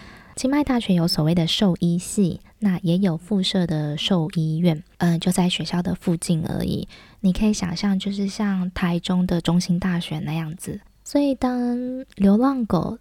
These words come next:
走入清迈大学的校园里的时候呢，这些狗狗大多数会被人照顾。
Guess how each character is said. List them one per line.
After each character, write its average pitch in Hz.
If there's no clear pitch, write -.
走 160
入 185
清 -
迈 196
大 196
学 170
的 156
校 175
园 156
里 147
的 147
时 -
候 175
呢， 160
这 226
些 233
狗 160
狗 156
大 190
多 170
数 175
会 170
被 165
人 190
照 -
顾。 -